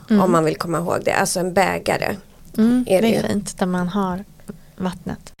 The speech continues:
Speaker 1: Riktningen är väst, så dit vänder man sig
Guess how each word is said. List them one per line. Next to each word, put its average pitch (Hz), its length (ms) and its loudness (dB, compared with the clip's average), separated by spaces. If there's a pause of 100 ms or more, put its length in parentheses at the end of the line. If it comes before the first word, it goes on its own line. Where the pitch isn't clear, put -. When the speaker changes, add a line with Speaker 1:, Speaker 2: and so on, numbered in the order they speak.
(260)
Speaker 1:
Riktningen 196 640 4
är 156 340 2
väst, 185 600 -2 (280)
så 180 220 0 (160)
dit 190 500 -2
vänder 160 260 0
man 165 180 0
sig 165 320 0